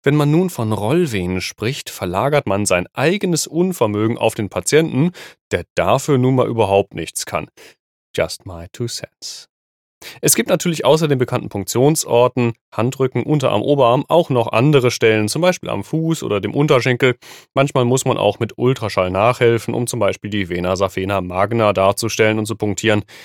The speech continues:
wobei das nun schon fortgeschritten ist und sicher Übung und eventuell auch mehr Zeit benötigt. Aber wir reden ja hier auch von objektiv schweren Verhältnissen.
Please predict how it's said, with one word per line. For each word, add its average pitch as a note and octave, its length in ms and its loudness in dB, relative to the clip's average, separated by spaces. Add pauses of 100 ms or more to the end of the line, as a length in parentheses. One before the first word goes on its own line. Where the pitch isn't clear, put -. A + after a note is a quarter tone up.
(240)
wobei A2 320 2
das A2+ 280 0
nun A2 180 2
schon F2 260 -6
fortgeschritten G#2 600 -2
ist - 180 -8
und F#2+ 200 -6
sicher F#2+ 260 -4
Übung B2 340 -4
und E3 140 -6
eventuell C#3+ 340 -2
auch A#2 160 0
mehr G2+ 300 -2
Zeit G#2 400 -2
benötigt. - 580 -10 (520)
Aber B2 180 2
wir B2+ 220 2
reden C#3 220 2
ja D3 100 2
hier C#3 200 2
auch B2 140 2
von B2+ 260 2 (140)
objektiv A#2+ 680 -2
schweren G2 440 -4
Verhältnissen. G2 580 -2